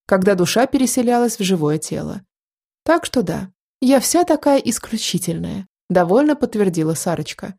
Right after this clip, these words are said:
«Как и другие волшебные предметы?» «Фи, вот таки умеешь ты все обесценить, Аделька, и обломать малинку. Да, разумные артефакты — это переселенные из других миров души, в основном из моего.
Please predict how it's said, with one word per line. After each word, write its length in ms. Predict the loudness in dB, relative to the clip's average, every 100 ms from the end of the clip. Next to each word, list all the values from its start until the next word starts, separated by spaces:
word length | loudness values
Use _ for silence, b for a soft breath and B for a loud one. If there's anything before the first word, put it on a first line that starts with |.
| _ _ _ _ _ 0
«Как 200 | 2 4
и 40 |
другие 380 | 4 2 2 2
волшебные 520 | 2 2 0 0 0
предметы?» 540 | 0 2 0 -2 -8 -12 _ _ _ _ -10
«Фи, 400 | -4 2 4 6
вот 180 | 4 2
таки 260 | 2 2
умеешь 380 | 2 2 2 2
ты 120 | 0
все 240 | 0 2 2
обесценить, 680 | 2 -2 0 0 2 2 0
Аделька, 500 | -2 -4 -6 -14 -16 _
и 60 | 2
обломать 500 | 4 4 2 -2 -2
малинку. 520 | -2 -2 -4 -6 -16 _ _ _ _
Да, 240 | 4 6 6
разумные 480 | 4 4 4 2
артефакты — 640 | 0 -2 -4 0 0 2 -4
это 260 | 0 0 0
переселенные 720 | 0 0 2 2 2 2 0
из 160 | 0 0
других 420 | 0 0 -2 0
миров 280 | 0 0 -2
души, 420 | -6 -6 -8 -12 _ _ 0
в 60 |
основном 460 | 2 2 2 2 2
из 200 | 0 2
моего. 440 | 4 2 -2 -12